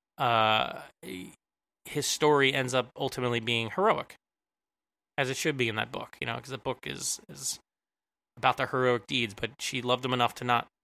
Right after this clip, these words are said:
to not, like, defame his name or anything in there, or she's honorable enough to not do that. <clears throat> Um, 'cause he did a lot of heroic stuff. I mean, at least you can interpret it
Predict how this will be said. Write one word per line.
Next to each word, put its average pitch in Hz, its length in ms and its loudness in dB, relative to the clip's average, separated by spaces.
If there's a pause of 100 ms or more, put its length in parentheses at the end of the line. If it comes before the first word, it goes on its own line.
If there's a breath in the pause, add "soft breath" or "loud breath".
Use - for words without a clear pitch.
to - 100 -10
not, 127 180 2
like, 120 180 -6 (300)
defame 151 360 2
his 123 100 0
name 123 240 4
or 104 60 2
anything 101 340 -6 (460)
in 123 120 -4
there, 107 80 -2
or 131 140 0
she's - 180 -4
honorable 123 380 4
enough 98 220 -4
to 127 100 -12
not 113 160 -6
do 107 120 -14
that. - 160 -10 (840)
<clears throat> 156 260 -6 (260)
Um, 135 540 4 (460)
'cause 165 100 -2
he 170 80 0
did 147 140 6
a - 20 4
lot 131 160 6
of - 60 -12
heroic 131 360 2
stuff. - 540 0
I 127 60 -4
mean, 120 180 -4
at 131 80 -6
least 151 220 -2
you 156 80 -8
can 151 260 6
interpret - 340 -4
it - 60 -8